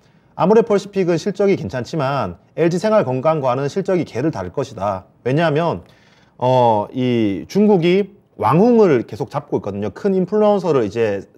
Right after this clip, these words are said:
그 세금을 매기고 있는데, 이렇게 되다 보니 왕홍이나 보따리 상들의 마진이 떨어져서 이를 그 이 페이백 받기 위해서 국내 브랜드 업체들한테 더 그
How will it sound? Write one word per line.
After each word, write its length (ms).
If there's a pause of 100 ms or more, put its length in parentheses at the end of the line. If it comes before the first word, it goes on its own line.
그 340
세금을 920
매기고 340
있는데, 480 (280)
이렇게 260
되다 180
보니 360 (340)
왕홍이나 800 (220)
보따리 340
상들의 580
마진이 400
떨어져서 680 (160)
이를 580 (320)
그 500
이 420
페이백 320
받기 360
위해서 500 (140)
국내 420
브랜드 280
업체들한테 880 (460)
더 420 (260)
그 320